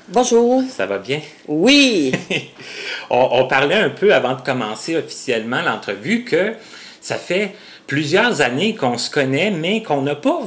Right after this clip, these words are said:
Speaker 2: vraiment jamais eu l'occasion de jaser de, de nous-mêmes. Puis,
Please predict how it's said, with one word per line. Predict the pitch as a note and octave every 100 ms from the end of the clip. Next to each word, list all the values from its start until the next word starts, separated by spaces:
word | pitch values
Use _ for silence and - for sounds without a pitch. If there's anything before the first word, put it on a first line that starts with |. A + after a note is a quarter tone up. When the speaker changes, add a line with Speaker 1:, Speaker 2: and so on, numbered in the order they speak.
| B2+
Speaker 2:
vraiment | C3 C3 D3 E3 A3 G#3 -
jamais | C3+ C3+ C#3+ D#3+ -
eu | F3 G3+
l'occasion | C#3 B2 A2 G2+ B2 D#3+ D3
de | G#2
jaser | G2 G2+ G2+ G2 A#2+ C3+
de, | G2+ F2+ F#2
de | G#2
nous-mêmes. | G#2 A2+ G#2 F#2+ A#2+ G3 B2 - - - - - - -
Puis, | A#2 A#2+ G2+ - F2